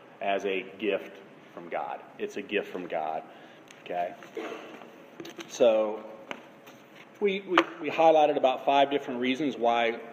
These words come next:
work is a gift from God. Um, <clears throat> what sense is it a work? Is work a gift from God? Number one was it was a means of glorifying God.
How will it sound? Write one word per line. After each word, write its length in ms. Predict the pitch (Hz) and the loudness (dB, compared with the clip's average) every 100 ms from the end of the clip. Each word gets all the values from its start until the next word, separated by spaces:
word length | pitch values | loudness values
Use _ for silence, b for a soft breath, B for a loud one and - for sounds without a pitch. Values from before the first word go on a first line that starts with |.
| - | 0
work 280 | 123 123 120 | 4 4 2
is 160 | 120 | -4
a 40 | 120 | -2
gift 240 | 135 139 | 0 0
from 120 | 139 | -2
God. 400 | 131 135 139 147 151 - - - - - - | -4 -4 -4 -6 -10 -16 -20 -20 -20 -16 -8
Um, 460 | 104 104 101 98 95 - - | -6 -6 -8 -10 -14 -18 -8
<clears throat> 440 | - 101 - - - | 2 4 4 -4 -4
what 180 | 120 127 | -4 -4
sense 300 | - 131 131 | -2 -4 -4
is 140 | 120 | -4
it 100 | 127 | -4
a 40 | 120 | -2
work? 340 | 127 135 - - 98 | -2 -4 -6 -16 -12
Is 180 | 107 104 | -10 -6
work 260 | 110 120 120 | 0 0 0
a 60 | |
gift 200 | 117 123 | -4 -4
from 140 | 123 110 | -4 -4
God? 260 | 113 123 | -2 -2
Number 180 | 117 113 | -2 -2
one 360 | 113 123 131 117 | 0 0 0 0
was 160 | 113 | -2
it 80 | 117 | -4
was 120 | 107 | -4
a 40 | 104 | -2
means 280 | 113 113 | -2 -2
of 180 | 110 - | -4 -6
glorifying 720 | 110 113 131 139 - 143 139 131 | -2 2 6 4 2 -4 -2 0
God. 380 | 131 143 160 | -2 -2 -6